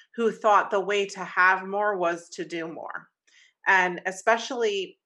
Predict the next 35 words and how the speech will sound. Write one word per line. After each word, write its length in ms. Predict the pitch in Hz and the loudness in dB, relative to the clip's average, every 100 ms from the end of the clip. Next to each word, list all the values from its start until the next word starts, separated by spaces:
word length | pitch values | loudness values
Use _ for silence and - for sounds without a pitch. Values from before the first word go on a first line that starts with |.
| _ _ | _ _
when 180 | 196 190 | -2 0
I 240 | 175 170 | 0 0
initially 460 | 185 180 - 190 175 | -6 -8 -8 -8 -6
was 400 | 165 160 160 - 180 | -2 -2 -2 -6 -2
a 120 | 175 | -2
practicing 600 | - 180 180 202 214 175 | 0 0 0 -4 -10 -10
attorney 640 | 175 180 165 160 165 160 - | -8 -8 -8 -8 -14 -14 -12
and 180 | 165 | -8
then 160 | 160 160 | -8 -8
became 520 | 165 - 175 160 147 - | -12 -12 -12 -10 -12 -14
a 80 | 170 | -8
mother, 640 | 170 262 220 180 180 - _ _ _ _ _ _ - | -2 0 0 0 -4 -10 _ _ _ _ _ _ -4
I 100 | 202 | -4
thought, 280 | 208 202 - | 0 -2 0
"Oh, 220 | 277 233 | 0 0
okay, 400 | 214 208 180 185 - - - - | -2 -2 -2 -2 -10 -20 -8 0
I'll 160 | 202 | 0
just 200 | 247 240 | 0 -8
be 120 | 285 240 | 0 2
able 160 | 214 | 2
to 120 | 214 185 | -2 -4
do 220 | 190 185 | -2 0
it 80 | - | 2
all, 600 | 220 180 165 170 165 - _ _ - | 4 4 4 0 -2 -12 _ _ -2
and 140 | 208 | 2
that 140 | 190 160 | 2 4
way 120 | 190 | 2
I 80 | 208 | 2
can 180 | 233 | -2
have 300 | 220 240 254 | -2 0 2
it 80 | 208 | 0
all," 360 | 151 - - - | -2 -4 -6 -8
without 640 | 190 202 - 196 233 262 196 | -4 -2 2 4 4 0 -6
really 540 | 202 208 220 214 202 | -6 0 2 2 0
understanding 1080 | - 190 185 180 - 190 185 175 165 170 | -2 -2 -4 -6 -10 -8 -6 -6 -8 -8